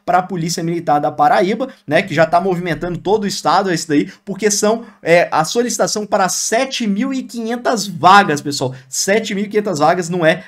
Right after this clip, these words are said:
brincadeira não, né, pessoal, não é brincadeira não, então, concurso muito interessante, você já pode começar a estudar desde já. Tem mais o, o concurso da Polícia Militar de Tocantins, pessoal,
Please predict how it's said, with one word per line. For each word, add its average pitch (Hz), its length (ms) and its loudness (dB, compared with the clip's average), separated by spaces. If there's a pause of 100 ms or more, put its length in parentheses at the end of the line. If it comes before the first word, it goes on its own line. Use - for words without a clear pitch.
(100)
brincadeira 190 720 2
não, 135 180 2
né, 139 80 0
pessoal, 131 320 -4
não 165 220 0
é 160 100 2
brincadeira 165 500 -2
não, 139 140 2
então, 147 260 -2 (160)
concurso 175 460 -4
muito 175 220 -4
interessante, 214 500 -2
você 233 80 -8
já 202 140 0
pode 165 260 -4
começar 165 300 -6
a - 20 -6
estudar 160 320 -2 (160)
desde 160 460 0
já. - 300 0 (340)
Tem 262 160 2
mais 254 260 4
o, 254 80 0
o 240 140 -2
concurso 196 420 -2
da 202 100 4
Polícia 208 440 -2
Militar 196 400 0
de 165 140 -8
Tocantins, 240 600 -6
pessoal, 180 420 -2